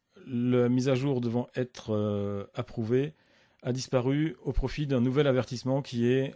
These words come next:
La mise à jour est en attente d'installation. » Donc le poste en question doit installer cette mise à jour qui lui a été, euh, assignée, euh, de façon obligatoire.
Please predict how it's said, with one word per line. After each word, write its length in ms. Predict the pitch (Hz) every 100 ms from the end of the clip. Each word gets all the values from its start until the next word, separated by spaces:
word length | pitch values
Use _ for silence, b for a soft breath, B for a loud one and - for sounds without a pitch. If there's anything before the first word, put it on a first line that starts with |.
| 143
La 100 | 123
mise 160 | 127
à 80 | 120
jour 280 | 113 127 147
est 140 | - 120
en 80 | 117
attente 320 | 117 143 131
d'installation. » 680 | 127 - 117 107 104 107 131 _ -
Donc 180 | 110 110
le 100 | 92
poste 260 | 117 110
en 60 | 101
question 400 | 104 - 110 117
doit 240 | 107 101
installer 420 | 110 95 92 92
cette 220 | 107 95 101
mise 120 | 92
à 60 |
jour 240 | 85 101 120 b b b b _
qui 120 | 110
lui 120 | 104
a 60 | 101
été, 320 | 98 117 113
euh, 240 | 104 92 -
assignée, 520 | 110 - 98 101 110
euh, 200 | 101 90 87 b b b
de 80 | 104
façon 300 | 90 104 107
obligatoire. 500 | 104 98 98 98 -